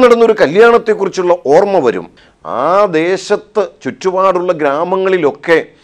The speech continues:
ആ സമയത്തും എത്രയോ കല്യാണങ്ങൾ നടന്നിട്ടുണ്ട്. പക്ഷേ ഇതിനു മാത്രം എന്താ ഇത്ര പ്രസക്തി? ഇതിൻ്റെ പ്രസക്തി ഇവിടെ ദൈവമഹത്വം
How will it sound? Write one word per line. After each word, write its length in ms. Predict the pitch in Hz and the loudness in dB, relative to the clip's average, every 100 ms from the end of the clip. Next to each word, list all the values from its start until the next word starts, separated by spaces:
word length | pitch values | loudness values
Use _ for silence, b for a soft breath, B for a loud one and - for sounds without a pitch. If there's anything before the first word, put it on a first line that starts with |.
| b b 120 | b b -2
ആ 40 | 151 214 214 | 0 0 0
സമയത്തും 520 | 180 165 196 196 196 208 120 | -2 0 -2 -2 -4 -4 -8
എത്രയോ 400 | - 170 180 208 247 277 | -6 -2 0 4 4 4
കല്യാണങ്ങൾ 480 | 226 214 247 262 269 262 | 4 4 4 6 4 4
നടന്നിട്ടുണ്ട്. 540 | 233 220 208 170 127 110 b b b b | 2 0 -2 -4 -4 -6 b b b b
പക്ഷേ 200 | 160 214 180 165 | -4 -2 -4 -2
ഇതിനു 240 | 254 330 294 | 0 4 4
മാത്രം 320 | 262 240 226 196 | 4 2 0 -2
എന്താ 180 | 208 202 160 | -4 -6 -4
ഇത്ര 180 | 254 233 | 0 2
പ്രസക്തി? 460 | 185 - 170 - 147 123 b b b - 165 | 0 -2 -4 -2 -4 -4 b b b -10 -2
ഇതിൻ്റെ 280 | 254 339 302 | 0 2 2
പ്രസക്തി 500 | 160 - 170 - 185 190 b b 160 | 2 0 -4 -4 -8 -8 b b -2
ഇവിടെ 200 | 156 180 156 139 | 2 2 2 0
ദൈവമഹത്വം 1000 | 156 226 240 254 196 165 196 - - 196 | -2 0 0 0 0 -2 -4 -4 -4 -4